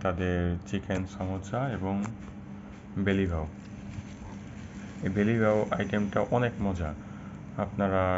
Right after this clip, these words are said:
খেলেই বুঝবেন। আমি খেয়েছি অনেক। এই মাত্র আমি ওভেনে গরম দিয়ে নিয়ে, নিয়ে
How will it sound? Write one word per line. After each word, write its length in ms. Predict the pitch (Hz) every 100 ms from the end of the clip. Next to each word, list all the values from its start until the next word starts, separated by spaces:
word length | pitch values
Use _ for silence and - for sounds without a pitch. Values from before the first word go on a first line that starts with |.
| 90
খেলেই 340 | - 104 101 98
বুঝবেন। 420 | 98 90 92 113 160 - - - - - - 98
আমি 300 | 92 92 95
খেয়েছি 420 | - 98 98 -
অনেক। 280 | 98 95 127 139 - - - - - - - - - - - 92
এই 160 | 90 87 92
মাত্র 220 | 92 - 98 95
আমি 220 | 95 95 95
ওভেনে 320 | 95 95 95 92
গরম 280 | 92 98 95
দিয়ে 140 | 95 95
নিয়ে, 280 | 95 95 95 - - - - - - - - -
নিয়ে 160 | 98